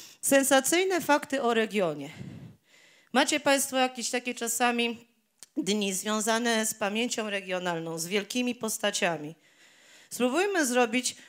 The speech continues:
odgrzebywanie tych informacji, ale stworzyć gazetkę ścienną z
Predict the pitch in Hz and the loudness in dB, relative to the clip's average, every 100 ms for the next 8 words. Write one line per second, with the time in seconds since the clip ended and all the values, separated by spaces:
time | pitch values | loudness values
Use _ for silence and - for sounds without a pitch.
0 | - 247 269 240 240 262 247 226 247 254 | 0 2 2 2 2 2 2 4 4 4
1 | 233 233 208 214 214 202 190 175 175 - | 2 -2 -4 -2 0 -2 -2 -6 -4 -2
2 | 240 277 - - - 226 233 - 311 349 | -2 -4 -12 -4 2 4 2 -2 -2 0
3 | 330 254 233 247 285 240 226 - 196 180 | -2 2 2 2 0 0 0 2 2 0
4 | 185 220 277 - - - - 208 226 233 | 2 2 2 -4 -20 -20 -6 0 4 6
5 | 226 226 | 8 4